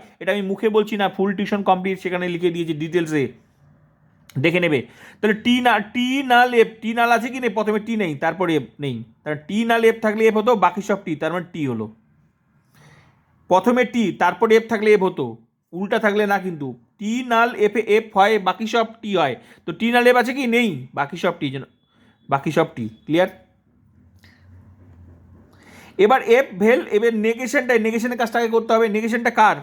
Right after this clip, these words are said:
এই নেট, নেগেশন মানে নট, এই নটটা কার? এটার। তা এটার পরিবর্তন করে এফ, এফ, এফটা এফই নামালাম,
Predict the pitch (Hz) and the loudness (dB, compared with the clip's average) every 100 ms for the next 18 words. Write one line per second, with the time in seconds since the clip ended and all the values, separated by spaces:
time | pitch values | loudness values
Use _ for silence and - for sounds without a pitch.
0 | 170 _ 151 160 190 196 180 175 190 214 | -10 _ -14 -6 -2 -4 -6 -10 -8 -6
1 | 214 175 175 160 160 180 180 185 160 139 | -4 0 0 0 0 -2 0 2 2 0
2 | 156 147 123 - _ _ _ 131 165 190 | -2 -2 -4 -6 _ _ _ -8 -4 -2
3 | 175 - _ - 180 185 190 185 180 - | -2 -6 _ -2 2 2 0 -2 -2 -2
4 | 175 - 175 175 180 175 - 170 170 175 | -4 -2 -6 -2 -4 -4 -2 0 0 -2
5 | 175 170 170 208 - | 0 0 0 -4 -10